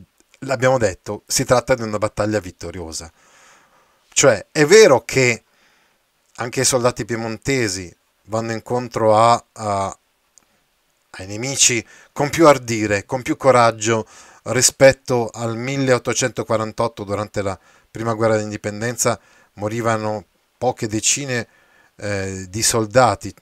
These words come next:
certe volte nelle grandi battaglie. Qui invece arriveremo a centinaia e migliaia, però sono battaglie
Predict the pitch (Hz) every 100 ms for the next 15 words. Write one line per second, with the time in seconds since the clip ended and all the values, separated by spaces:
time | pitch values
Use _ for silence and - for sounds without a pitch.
0 | _ _ - 110 95 104 98 95 - 95
1 | 95 92 101 98 98 92 92 - 87 85
2 | 82 - - - - 135 131 120 113 139
3 | 127 _ 98 104 101 107 110 - 101 -
4 | 104 113 110 98 92 98 92 80 78 78
5 | _ _ _ 202 190 90 _ _ _ _
6 | _ _ - - 156 156 165 - - 95
7 | 92 98 101